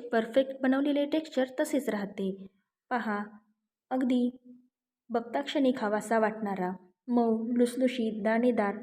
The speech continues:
तोंडात टाकताच विरघळणारा हा गाजराचा हलवा तयार झालेला आहे. पहा, रंगही अगदी सुरेख आलेला आहे. हा गाजराचा हलवा पारंपरिक पद्धतीने जरी बनवला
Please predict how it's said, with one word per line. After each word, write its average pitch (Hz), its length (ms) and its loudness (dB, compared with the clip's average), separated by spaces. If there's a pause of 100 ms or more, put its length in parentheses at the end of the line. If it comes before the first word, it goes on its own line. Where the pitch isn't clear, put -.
(140)
तोंडात 233 380 0
टाकताच 240 380 0
विरघळणारा 220 640 4 (400)
हा 262 160 -2
गाजराचा 208 520 2
हलवा 247 380 -2 (320)
तयार 277 300 6
झालेला 214 340 6
आहे. 196 360 0 (560)
पहा, 226 300 2
रंगही 226 400 6
अगदी 277 240 4
सुरेख 220 400 4
आलेला 220 300 6
आहे. 190 340 0 (640)
हा 294 160 6
गाजराचा 233 520 8
हलवा 262 400 6 (680)
पारंपरिक 240 520 6
पद्धतीने 320 440 6
जरी 269 180 6
बनवला 226 440 6